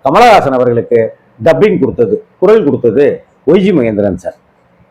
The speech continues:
"அட அப்படியா?" அப்படின்னு கேட்டீங்கன்னாக்கா இதுல என்ன ஆச்சரியம் இருக்கு? சிங்கீதம் சீனிவாசராவ் சாருடைய டைரக்ஷன்ல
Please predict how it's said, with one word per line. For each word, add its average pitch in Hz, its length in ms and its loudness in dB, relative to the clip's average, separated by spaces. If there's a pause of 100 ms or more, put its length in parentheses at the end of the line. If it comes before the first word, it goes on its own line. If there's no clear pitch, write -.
(680)
"அட 254 440 -2
அப்படியா?" 220 600 2
அப்படின்னு 170 260 0
கேட்டீங்கன்னாக்கா 151 720 0
இதுல 139 140 0
என்ன 180 180 0
ஆச்சரியம் 180 440 2
இருக்கு? 127 300 -2 (440)
சிங்கீதம் 262 540 2
சீனிவாசராவ் 175 680 2
சாருடைய 131 320 0
டைரக்ஷன்ல 156 480 0